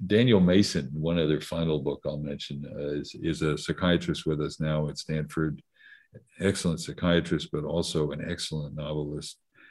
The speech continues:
And he's written a book called The Winter Soldier, which is about a, uh, a, a doctor in World War One. And it's a very touching description of sort of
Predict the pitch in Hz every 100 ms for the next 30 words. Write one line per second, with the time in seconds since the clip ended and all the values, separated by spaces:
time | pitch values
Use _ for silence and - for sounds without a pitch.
0 | - - 78 82 87 87 80 78 80 85
1 | 82 78 69 80 85 82 - - 80 80
2 | 69 64 60 - 73 - 71 - 69 69
3 | 69 69 69 69 _ _ - - _ _
4 | _ - 73 71 71 76 73 73 71 67
5 | - - 73 69 67 67 73 78 - 80
6 | 73 69 71 76 73 73 71 69 71 76
7 | 62 58 - 69 71 - 76 90 76 -
8 | 80 76 78 65 - - 76 - 71 69
9 | - - _ - - - 87 78 80